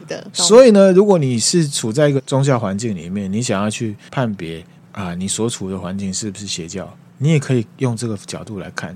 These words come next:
Speaker 2: 至少这是一个很明显的观察点。
Speaker 1: 嗯。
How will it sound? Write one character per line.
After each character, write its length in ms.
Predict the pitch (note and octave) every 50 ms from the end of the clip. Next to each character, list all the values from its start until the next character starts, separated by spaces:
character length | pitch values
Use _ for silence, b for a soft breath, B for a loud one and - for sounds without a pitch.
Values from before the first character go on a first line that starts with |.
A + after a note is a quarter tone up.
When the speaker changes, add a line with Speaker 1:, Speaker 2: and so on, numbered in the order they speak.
| F#2
Speaker 2:
至 140 | - - F#3+
少 180 | D3 B2 F#2+ F#2+
这 140 | - - C3
是 180 | - - - - - -
一 100 | E3+ D#3 C#3+
个 240 | - C3 A2+ G2 - - -
很 140 | - A2
明 240 | G2+ F#2 F#2 G2 A#2
显 280 | B2 - G#2+ F2 D#2 C#2+
的 200 | D2+ D#2 E2+ E2+ - -
观 160 | - B2 A#2+
察 220 | B2 - - E2+
点。 200 | F3 - - - - - -
Speaker 1:
嗯。 420 | - G#3 G#3+ G3+ G3 G3 F#3+ F#3+